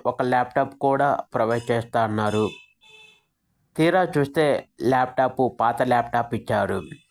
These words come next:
ఇంకా పాత ల్యాప్‌టాప్‌లో వర్క్ ఎలా చేయాలి? ఆ ల్యాప్‌టాప్ కూడా అంతగా వర్క్ అవడం లేదు. తీరా చూస్తే వర్క్ కూడా నేర్పించలేదు. ఏదో కొద్దిగా వచ్చిన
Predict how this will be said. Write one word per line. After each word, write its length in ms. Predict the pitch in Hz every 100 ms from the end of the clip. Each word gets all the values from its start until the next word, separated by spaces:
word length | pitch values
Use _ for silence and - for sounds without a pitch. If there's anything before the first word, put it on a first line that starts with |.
| _ _ _ _ _ _ _ _ _ _ _ _ _ -
ఇంకా 160 | 175 165 -
పాత 160 | 107 110 143
ల్యాప్‌టాప్‌లో 500 | 151 151 151 147 156 135
వర్క్ 220 | 117 - 139
ఎలా 120 | 135 131
చేయాలి? 460 | 131 127 120 117 120 113 - _ _ _ _ _ _ _ _ _ _ _ _ _ _ _ _ _ _ _ _ _ _ _
ఆ 120 | 156 156
ల్యాప్‌టాప్ 400 | 131 123 139 135 147
కూడా 140 | 147 113
అంతగా 280 | 123 123 131 110
వర్క్ 260 | 107 - 110
అవడం 200 | 107 110 101
లేదు. 240 | 98 90 104 - _ _ _ _ _ _ _ _ _ _ _ _ _
తీరా 260 | 151 175 180 170
చూస్తే 320 | 147 143 165 156 - 117
వర్క్ 260 | 123 120 135 147
కూడా 160 | 143 127
నేర్పించలేదు. 760 | 120 120 120 127 113 110 98 87 - _ _ - - _ _ -
ఏదో 340 | 123 160 180 - - _ _ _
కొద్దిగా 360 | 131 113 147 147 -
వచ్చిన 300 | 113 143